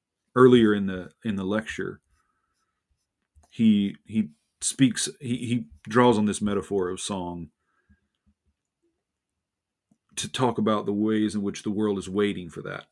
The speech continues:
He, he, this is, it's an incredible lecture. You should definitely read it all. But, but listen to the ways in which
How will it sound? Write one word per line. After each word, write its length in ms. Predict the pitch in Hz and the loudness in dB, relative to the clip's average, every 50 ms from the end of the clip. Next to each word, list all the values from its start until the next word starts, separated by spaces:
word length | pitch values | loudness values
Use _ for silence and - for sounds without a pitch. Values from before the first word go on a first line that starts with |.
| _ _ _ _ _ _ | _ _ _ _ _ _
He, 100 | 117 113 | -8 -8
he, 200 | 110 107 110 110 113 - _ _ _ | -6 -4 -4 -6 -6 -8 _ _ _
this 220 | - 107 80 - | -8 -6 -6 -6
is, 80 | 107 90 - _ _ _ - - - _ _ _ - | -8 -10 -14 _ _ _ -16 -16 -16 _ _ _ -14
it's 120 | 113 - | -8 -4
an 60 | 123 | -2
incredible 380 | 123 113 - 143 135 123 107 110 | -2 2 6 6 6 6 6 2
lecture. 240 | 104 95 - - 101 | 0 -2 -4 -6 -6
You 120 | 95 98 | -6 -6
should 120 | - - | -6 -2
definitely 480 | 95 113 110 113 104 98 92 90 82 - _ - - - _ _ _ _ _ _ _ _ _ _ | -2 -2 0 0 -4 -6 -6 -8 -10 -14 _ -20 -20 -20 _ _ _ _ _ _ _ _ _ _
read 260 | - 107 107 107 104 92 | -4 0 0 2 2 0
it 80 | 87 | 0
all. 420 | 101 101 101 87 85 87 87 - _ _ _ _ _ _ _ _ _ _ _ _ _ _ _ | 0 0 0 -2 -2 -6 -10 -14 _ _ _ _ _ _ _ _ _ _ _ _ _ _ _
But, 120 | - - - - - _ | -6 -6 -6 -8 -14 _
but 140 | - - 135 | -6 -2 0
listen 320 | 127 131 - - 139 127 | 2 2 2 2 0 0
to 480 | 113 - 113 107 101 98 95 92 90 78 - _ _ _ _ _ _ _ _ _ | 2 2 2 2 2 2 0 -4 -6 -8 -12 _ _ _ _ _ _ _ _ _
the 100 | 117 117 | 0 4
ways 340 | 107 120 123 120 123 101 104 | 6 8 8 8 8 6 4
in 60 | 107 | 0
which 360 | 104 101 - - - - - | 0 -2 -2 -6 -12 -12 -14